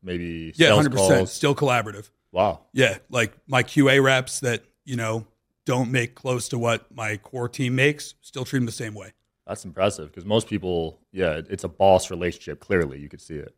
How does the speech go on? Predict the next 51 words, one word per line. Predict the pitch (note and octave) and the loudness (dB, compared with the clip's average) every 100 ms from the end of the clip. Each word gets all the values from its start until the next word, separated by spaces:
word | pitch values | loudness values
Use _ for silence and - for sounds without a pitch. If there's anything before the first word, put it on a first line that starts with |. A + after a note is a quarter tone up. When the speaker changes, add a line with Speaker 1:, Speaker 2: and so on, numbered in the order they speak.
| _ | _
Speaker 2:
There's | D#4 D4+ | 0 2
pros | - F#3+ D3+ | 4 4 6
and | C#3 | 2
cons, | A2 A2+ A2+ | 0 -2 -2
man. | B2+ B2 B2+ B2+ | -2 0 0 0
Like, | C3+ | 2
I've | C3+ E3+ | 2 2
been | E3 | 0
taken | D3 C3 | 0 -2
advantage | A2 G#2+ G#2+ | -4 -6 -8
of | A#2 | -8
by | G#2 | -8
a | G2+ | -8
lot | G#2 | -8
of | G#2 | -10
people. | - G#2+ C3 C3 B2+ - | -12 -12 -8 -8 -10 -6
Speaker 1:
Yeah. | G2 E2+ | -4 -4
Speaker 2:
And | G#2+ G#2 G2 - | -6 -8 -10 -14
a | A2+ | -8
lot | A2 A2+ | -6 -6
of | A2 - _ | -10 -18 _
the | A#2 | -14
times | - A2 G#2 | -8 -8 -10
when | A2+ | -10
that | G#2 | -8
happens, | G#2 G#2+ G#2+ | -6 -6 -8
people | - G#2 | -18 -20
are | F#2 | -20
like, | |
"You | G#2 | -10
gotta | C3 B2+ | -8 -8
stop | A#2+ D3 C3 | -8 -10 -10
being | B2+ | -10
so | A#2 | -10
nice. | A2+ B2+ A#2+ A2+ | -2 0 0 -4
You | B2 | -8
gotta | B2 | -12
stop | - B2 | -10 -12
being | A#2+ A#2 | -10 -12
so | - G#2+ | -12 -12
great | F#2+ B2+ B2 | -6 -6 -6
to | |
people." | - C3 A2+ B2 A2+ _ _ _ _ _ - | -12 -14 -10 -8 -10 _ _ _ _ _ 0
But | C#3+ | 0
in | |
reality, | C#3 C#3 C#3 B2+ G#2+ | 4 4 4 2 -2
like, | G2+ G2 | -8 -10
if | - | -6
I | |
let | A#2+ B2+ B2 | 0 0 -2
people | C3 B2+ A#2 G#2 G#2+ | -6 -6 -6 -10 -12